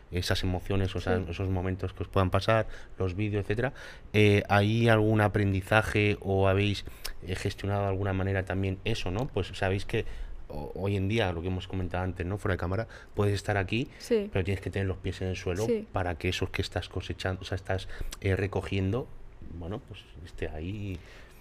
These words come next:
Speaker 2: Yo, eh, por suerte, creo que los dos, tanto Joan como yo, venimos de familias bastante humildes. O sea, él ha tenido una educación bastante guay también con el
Speaker 1: Ujú.
Speaker 2: dinero. Y, y yo vengo de una familia súper humilde que realmente ha-,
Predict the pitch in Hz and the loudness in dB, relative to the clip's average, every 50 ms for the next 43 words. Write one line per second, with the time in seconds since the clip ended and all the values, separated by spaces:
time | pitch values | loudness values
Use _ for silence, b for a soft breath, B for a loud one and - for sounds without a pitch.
0 | B B - 240 254 254 294 - - - - - - - 247 240 240 233 220 240 | B B 4 6 8 8 8 6 4 -6 -10 -6 0 4 4 6 6 6 6 4
1 | 226 - - 233 226 226 - 277 277 269 254 247 247 240 254 254 247 226 220 214 | 4 6 6 6 6 6 6 4 6 6 6 6 6 6 6 6 6 6 6 6
2 | 208 202 208 208 202 202 214 208 220 247 - - - - - - 220 208 208 208 | 4 4 4 4 4 4 4 4 4 2 0 -2 -4 -4 -4 -2 0 0 2 2
3 | 214 208 202 208 220 233 233 226 220 220 220 233 233 233 226 226 226 233 226 - | 2 4 4 4 4 4 6 6 8 8 8 8 8 8 6 6 6 4 4 4
4 | 226 226 226 214 208 208 - - - 233 - - 214 208 - - 208 208 202 208 | 4 4 6 6 4 4 0 -4 -10 -14 -10 -4 -4 -2 0 2 2 4 4 6
5 | 208 202 202 196 196 202 202 214 220 226 226 233 240 - - - - - - - | 6 6 6 6 4 4 4 6 6 6 6 4 4 0 -6 -12 -14 -12 -8 -2
6 | - 214 196 196 196 196 202 - 208 208 220 214 208 202 202 196 196 196 - 202 | 2 4 6 6 6 6 4 4 4 4 4 4 4 4 4 2 2 2 2 2
7 | 202 202 190 - 208 202 202 196 190 185 190 190 196 208 214 202 190 196 196 202 | 2 2 0 0 0 0 2 2 4 6 6 6 6 6 4 2 2 2 2 2
8 | 208 214 202 202 196 190 196 190 196 202 208 226 240 233 B B B B B B | 2 2 2 2 2 2 2 4 4 4 4 4 2 0 B B B B B B
9 | B B - 233 233 226 220 220 214 214 208 208 208 208 - - - 214 214 208 | B B 6 8 8 10 10 8 8 8 6 6 4 4 2 2 4 4 6 6
10 | 208 208 208 220 226 233 233 233 226 214 214 220 214 214 214 214 214 208 208 208 | 8 8 8 8 8 8 8 6 6 6 4 4 4 4 6 6 8 8 10 10
11 | 208 208 208 208 214 214 - 220 214 214 208 208 208 208 208 214 226 226 226 226 | 10 10 10 10 8 6 4 2 4 4 6 6 6 6 6 6 6 6 6 6
12 | 202 196 190 190 190 196 190 196 196 202 208 208 214 208 202 202 202 - | 6 6 6 6 4 4 4 4 4 4 6 6 8 8 8 8 6 2